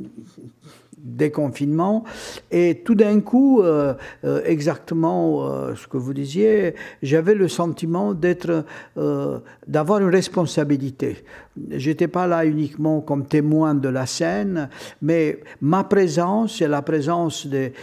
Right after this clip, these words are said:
des amis qui étaient, qui étaient autour légitimait la scène. Euh, et je, euh, j'ai éprouvé,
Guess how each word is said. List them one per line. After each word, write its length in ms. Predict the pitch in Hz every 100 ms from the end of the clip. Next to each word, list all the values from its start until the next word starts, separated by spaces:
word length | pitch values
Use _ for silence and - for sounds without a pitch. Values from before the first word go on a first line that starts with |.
| - -
des 260 | 147 139
amis 360 | 151 156 196 196
qui 120 | -
étaient, 360 | 139 143 147 -
qui 160 | - 139
étaient 180 | 131
autour 460 | 156 131 - 185 196 196 - -
légitimait 600 | 170 170 180 180 185 202
la 120 | 151
scène. 460 | - 147 123 117 - - - -
Euh, 300 | 143 143 -
et 220 | 151 160
je, 640 | 147 151 165 160 156 151 147 - - -
euh, 520 | 151 143 139 139 131 131 - - -
j'ai 180 | 139 185
éprouvé, 720 | 185 185 190 226 269 233